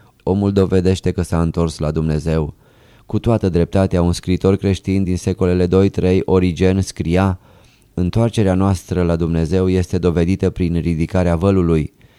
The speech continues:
căci atâta vreme cât citim Sfintele Cărți, Scripturile, fără să le înțelegem, câtă vreme ele ne sunt neînțelese și încuiate, noi nu suntem încă întorși cu fața spre Domnul, iar dacă nu ne întoarcem spre El,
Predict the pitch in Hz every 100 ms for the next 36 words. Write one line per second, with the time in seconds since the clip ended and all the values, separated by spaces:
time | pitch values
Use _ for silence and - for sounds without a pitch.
0 | _ - - 92 92 87 90 85 92 101
1 | 104 101 95 - 87 95 95 - 101 104
2 | 98 90 - 101 98 - _ - 82 80
3 | - 90 95 98 95 _ _ _ - 113
4 | 101 85 80 78 - 92 101 101 98 92
5 | _ - 80 85 92 98 101 98 95 92
6 | 90 - 92 95 104 113 107 98 104 -
7 | 90 87 85 90 92 98 - 98 90 -
8 | - - 92 92 101 117 120 107 101 101
9 | 98 92 85 82 90 85 - - 95 85
10 | 82 82 - 87 85 95 90 82 73 -
11 | - - 87 87 80 85 85 98 117 113
12 | 107 110 110 101 - 87 85 87 98